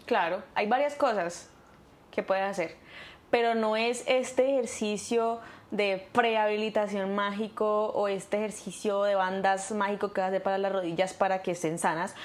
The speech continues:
no. Eh, además de los pilares para una buena recuperación de los entrenamientos, que es la nutrición,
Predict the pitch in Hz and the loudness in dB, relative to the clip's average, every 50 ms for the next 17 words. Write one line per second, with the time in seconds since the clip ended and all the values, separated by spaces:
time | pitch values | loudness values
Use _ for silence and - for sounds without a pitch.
0 | - - - 202 185 165 - 190 - - - - - - - - - - - - | -14 -6 -4 -2 -2 -2 -4 -6 -8 -12 -20 -20 -20 -20 -20 -20 -20 -20 -20 -20
1 | - - - 208 202 196 196 190 190 185 - - 220 220 220 214 208 202 196 233 | -4 -2 0 0 2 2 2 2 0 0 2 2 4 4 4 2 2 2 2 4
2 | 254 269 269 269 - - 269 240 226 202 196 175 170 - 175 196 214 - - - | 2 2 0 0 -2 -2 0 2 4 4 4 4 4 2 0 -2 -2 -4 -10 -14
3 | - - - - - - - - 208 196 185 180 185 190 196 208 214 220 220 214 | -16 -18 -20 -20 -20 -14 2 4 4 6 6 2 2 2 2 4 4 2 2 0
4 | 214 220 214 214 - 208 202 196 185 180 180 175 202 196 196 208 202 202 196 196 | 0 0 -4 0 2 2 2 2 0 0 -2 -2 -2 -2 0 0 0 0 0 0
5 | 185 170 165 170 - 185 180 - - 175 170 160 160 165 170 170 220 233 226 - | 0 -2 -4 -4 -6 -6 -4 -2 0 0 0 0 -2 -4 -4 -2 -2 -2 0 0
6 | 190 175 170 180 185 | -2 -2 -2 -4 -6